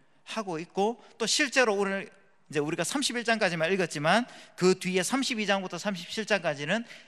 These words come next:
엘리오라는 사람이 한번 등장하고 난 뒤에 마지막 삼십팔 장부터는 드디어 하나님께서 등장하셔서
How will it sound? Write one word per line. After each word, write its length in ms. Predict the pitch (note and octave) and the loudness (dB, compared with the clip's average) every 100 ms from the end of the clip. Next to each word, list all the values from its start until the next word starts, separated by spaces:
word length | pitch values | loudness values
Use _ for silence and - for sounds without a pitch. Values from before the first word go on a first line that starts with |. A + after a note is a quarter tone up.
| - | -4
엘리오라는 580 | F#3 A3 C#4+ B3 F#3 E3+ | -2 0 0 2 0 -2
사람이 320 | E3 D#3+ D3 | -2 -4 -4
한번 220 | C#3+ D3 | -8 -6
등장하고 440 | F#3 F#3+ F3 D#3 D3 | -4 0 2 2 0
난 200 | C3+ C#3 | -2 -2
뒤에 400 | E3 G3 B3+ - - - | 2 2 2 -2 -20 -4
마지막 380 | C3+ D3 E3+ D#3 | -2 0 0 -2
삼십팔 500 | A#3 A3+ - G3 F#3 | -2 -2 -2 -4 -2
장부터는 480 | E3+ C#3 D3 D3 E3+ - - | -2 -4 -10 -10 -12 -20 -12
드디어 340 | D3 D#3 C4+ | -6 0 0
하나님께서 760 | F3+ F3 D3+ B2 A#2+ - D#3 F3+ - _ - | 0 -2 -2 -6 -10 -8 -8 -8 -16 _ -8
등장하셔서 880 | D3+ D#3+ C#3 B2+ B2+ B2 F#3 G#3 | -6 -2 -2 -4 -6 -8 -2 -4